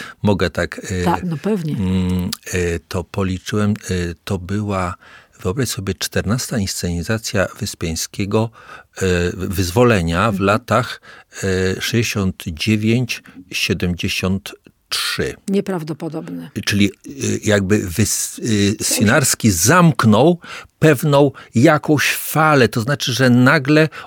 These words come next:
Speaker 1: odczuto, że ten tekst jest bardzo na jakiś polski temat, prawda?
Speaker 2: Mhm.
Speaker 1: Myślę, sześćdziesiąty ósmy rok, siedemdziesiąty rok, prawda?
Speaker 2: Mhm.
Speaker 1: To, co się wydarzyło, jakaś po prostu rewolucja,
Speaker 2: Mhm.
Speaker 1: e, w
Speaker 2: No
Speaker 1: Polsce
Speaker 2: tak.
Speaker 1: w tamtym czasie,
Speaker 2: No.
Speaker 1: prawda?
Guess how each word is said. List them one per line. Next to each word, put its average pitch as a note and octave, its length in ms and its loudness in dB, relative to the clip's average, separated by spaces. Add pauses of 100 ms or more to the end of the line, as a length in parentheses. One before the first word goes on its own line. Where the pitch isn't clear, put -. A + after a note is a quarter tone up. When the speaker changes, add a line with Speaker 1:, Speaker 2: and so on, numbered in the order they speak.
Speaker 1:
odczuto, - 640 2
że B2+ 140 2
ten B2+ 220 2
tekst - 320 0
jest A#2 180 2
bardzo C3 460 2
na B2 100 4
jakiś A#2 300 -2
polski - 580 0
temat, G#2+ 500 2
prawda? G#2 300 2
Speaker 2:
Mhm. G3+ 360 -4
Speaker 1:
Myślę, A#2+ 240 4
sześćdziesiąty G#2+ 520 2
ósmy A#2+ 320 2
rok, A#2+ 180 4
siedemdziesiąty A2 800 0
rok, G#2 280 2
prawda? G2+ 500 2
Speaker 2:
Mhm. F#3 380 0 (200)
Speaker 1:
To, D#3 140 4
co - 160 2
się A2+ 260 4
wydarzyło, A#2 880 4
jakaś G#2 280 2
po A2+ 120 -2
prostu A#2 520 -2
rewolucja, A2+ 1080 4
Speaker 2:
Mhm. D#3 120 -14
Speaker 1:
e, F#2 460 0
w - 140 -12
Speaker 2:
No D3 80 -12
Speaker 1:
Polsce G2+ 420 2
Speaker 2:
tak. G2+ 140 2
Speaker 1:
w - 60 -12
tamtym G#2 380 2
czasie, G2 540 -2
Speaker 2:
No. D3+ 60 -10
Speaker 1:
prawda? G2 400 -2